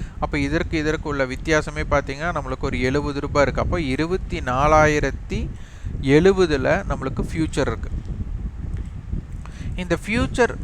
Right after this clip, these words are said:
இவ்வளோ இருந்தா என்ன பிரச்சனை அப்படின்னா, மறைமுகமா சந்தையில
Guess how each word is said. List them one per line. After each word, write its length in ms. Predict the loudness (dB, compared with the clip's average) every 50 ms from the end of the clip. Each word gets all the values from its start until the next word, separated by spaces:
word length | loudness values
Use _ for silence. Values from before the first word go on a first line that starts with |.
| -8 -6
இவ்வளோ 360 | -4 -2 -2 2 4 4 4
இருந்தா 460 | 4 4 4 4 4 2 6 6 8 8
என்ன 320 | 8 6 2 2 0 -2
பிரச்சனை 480 | 0 0 0 0 0 0 -2 0 2 2
அப்படின்னா, 800 | 2 2 0 0 -2 -2 -2 -2 -2 -4 -2 -2 -2 -2 -2 -2 -4 -4 -4 -2 -2 -2 -4 -4 -6 -6 -6 -6 -6 -6 -6 -6 -6 -6 -4 -4 -4 -4 -4 -2 -2 0 6
மறைமுகமா 680 | 10 10 12 12 10 8 6 2 0 0 0 0 0 0 2 2
சந்தையில 400 | 2 2 4 4 4 4 4